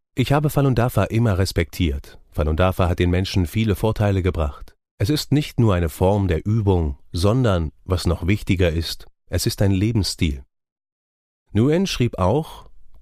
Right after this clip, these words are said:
"Die Prinzipien Wahrhaftigkeit, Güte und Nachsicht können den Menschen helfen, ihre tugendhaften Werte wieder zu entdecken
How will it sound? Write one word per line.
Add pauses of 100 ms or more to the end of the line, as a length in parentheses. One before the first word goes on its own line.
(120)
"Die
Prinzipien
Wahrhaftigkeit,
Güte
und
Nachsicht
können
den
Menschen
helfen, (120)
ihre
tugendhaften
Werte
wieder
zu
entdecken